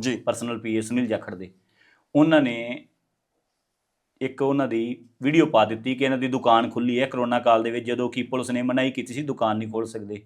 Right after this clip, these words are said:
Speaker 1: ਹੂੰ।
Speaker 2: ਉਸ ਪੱਤਰਕਾਰ ਤੇ ਡਾਕੇ ਦਾ ਪਰਚਾ ਪਾਇਆ ਗਿਆ।
Speaker 1: ਪੱਤਰਕਾਰ ਤੇ ਡਾਕੇ ਦਾ
Speaker 2: ਡਾਕੇ ਦਾ
Speaker 1: ਪਰਚਾ
Speaker 2: ਪਰਚਾ।
Speaker 1: ਜਾਖੜਾ ਨੇ ਪਾਇਆ?
Speaker 2: ਹਾਂਜੀ, ਉਹ ਕਿਉਂਕਿ ਤ੍ਰਿਖੇ ਦੇ ਜੀਜੇ ਦੀ ਉਹਨੇ ਦੁਕਾਨ ਦੀ ਵੀਡੀਓ ਪਾਈ ਸੀਗੀ, ਚਾਰ ਦਿਨਾਂ ਬਾਅਦ ਯਾਨੀ ਕਿ ਉਹਨੂੰ ਪੁਲਿਸ ਚੱਕ ਕੇ ਲੈ ਗਈ ਸੀ ਘਰੋਂ
Speaker 1: ਹੂੰ।
Speaker 2: ਤੇ ਡਾਕੇ ਦਾ ਪਰਚਾ ਪਾਤਾ ਸੀ। ਦ-, ਦੱਸੋ ਹੁਣ ਪੱਤਰਕਾਰ ਡਾਕੇ ਮਾਰਦੇ ਫਿਰਦੇ ਆ ਹੋਰ ਸ਼ਹਿਰ ਦੇ ਵਿੱਚ।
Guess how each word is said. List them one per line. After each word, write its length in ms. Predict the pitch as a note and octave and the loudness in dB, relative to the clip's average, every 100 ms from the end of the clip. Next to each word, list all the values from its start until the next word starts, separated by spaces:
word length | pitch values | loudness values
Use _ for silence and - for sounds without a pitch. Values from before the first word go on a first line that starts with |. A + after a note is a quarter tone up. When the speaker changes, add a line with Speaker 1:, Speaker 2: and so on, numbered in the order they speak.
| _ _ | _ _
Speaker 1:
ਹੂੰ। 180 | D3+ B2 E3+ | -6 -2 0
Speaker 2:
ਉਸ 160 | E3+ | 2
ਪੱਤਰਕਾਰ 480 | E3 D3+ C#3+ C#3 B2+ | 4 2 2 4 2
ਤੇ 120 | C3 | 2
ਡਾਕੇ 300 | A#2 A#2 - | 4 4 4
ਦਾ 100 | A#2+ | -2
ਪਰਚਾ 280 | A#2 G#2+ G#2+ | -2 -2 -4
ਪਾਇਆ 260 | G2+ F#2+ F#2 | -4 -8 -10
ਗਿਆ। 160 | F#2 - _ _ _ _ _ _ _ _ _ - | -14 -20 _ _ _ _ _ _ _ _ _ 2
Speaker 1:
ਪੱਤਰਕਾਰ 480 | D3+ C3+ C#3+ E3 D#3 | 4 6 8 8 10
ਤੇ 180 | F3+ F#3 | 6 6
ਡਾਕੇ 400 | D3+ D#3 D#3+ E3 | 8 6 8 10
ਦਾ 80 | |
Speaker 2:
ਡਾਕੇ 220 | D#3 D3+ B2 | 10 10 8
ਦਾ 80 | |
Speaker 1:
ਪਰਚਾ 80 | A2+ | 6
Speaker 2:
ਪਰਚਾ। 280 | G2+ - F#2 | 6 -2 -14
Speaker 1:
ਜਾਖੜਾ 400 | A2 D#3+ D#3+ F3 | 8 8 10 8
ਨੇ 100 | F#3 | 8
ਪਾਇਆ? 360 | E3+ D3 B2+ G#2+ G#2+ | 10 8 8 4 2
Speaker 2:
ਹਾਂਜੀ, 300 | G#2+ G2 G2+ - | 0 -2 -6 -2
ਉਹ 160 | D#3+ | -2
ਕਿਉਂਕਿ 220 | D#3+ E3+ E3+ | 0 -4 0
ਤ੍ਰਿਖੇ 300 | E3 E3 F3+ | -2 2 4
ਦੇ 100 | E3+ | 6
ਜੀਜੇ 300 | C#3+ C#3 E3 | 4 2 4
ਦੀ 100 | E3 | 4
ਉਹਨੇ 160 | E3 | 2
ਦੁਕਾਨ 380 | C#3+ C3 B2 B2 | -2 0 0 0
ਦੀ 80 | C3 | -2
ਵੀਡੀਓ 220 | C3+ C#3+ | 0 0
ਪਾਈ 220 | C#3 A2 | 0 -2
ਸੀਗੀ, 240 | A2 B2+ G3 | -4 -8 -12
ਚਾਰ 320 | - C3+ C3 | 6 8 8
ਦਿਨਾਂ 180 | C#3 C#3 | 6 4
ਬਾਅਦ 220 | C3+ B2+ | 4 2
ਯਾਨੀ 200 | B2 B2+ | 0 -4
ਕਿ 60 | B2+ | -4
ਉਹਨੂੰ 160 | B2+ | -4
ਪੁਲਿਸ 220 | A#2 B2 | -6 -6
ਚੱਕ 180 | - A2+ | -2 -2
ਕੇ 80 | C3 | -2
ਲੈ 140 | B2 | -4
ਗਈ 100 | A2 | -4
ਸੀ 100 | A#2+ | -6
ਘਰੋਂ 220 | B2+ F#2 G2 _ _ _ _ | -6 -8 -8 _ _ _ _
Speaker 1:
ਹੂੰ। 180 | D3 B2+ G#2 | -4 -4 -6
Speaker 2:
ਤੇ 80 | A#2+ | 4
ਡਾਕੇ 220 | A#2 A2+ | 4 6
ਦਾ 100 | A#2 | 0
ਪਰਚਾ 260 | G#2+ G#2 G#2+ | 0 -2 -2
ਪਾਤਾ 280 | G2+ F#2+ | -2 -4
ਸੀ। 120 | G2+ A#2+ | -10 -10
ਦ-, 140 | C#3 - | -12 -10
ਦੱਸੋ 220 | D3 D3 G3 | -10 -4 -4
ਹੁਣ 100 | F#3+ | 0
ਪੱਤਰਕਾਰ 340 | G3 E3 F#3 | 0 2 2
ਡਾਕੇ 220 | C#3+ B2 | 2 0
ਮਾਰਦੇ 300 | D#3+ F3 F3 | 2 2 0
ਫਿਰਦੇ 200 | F#3 F#3+ | -6 -8
ਆ 40 | F#3+ | -8
ਹੋਰ 160 | F#3+ | -10
ਸ਼ਹਿਰ 200 | E3+ F3 | -10 -10
ਦੇ 80 | F3 | -10
ਵਿੱਚ। 240 | E3+ E3 | -14 -16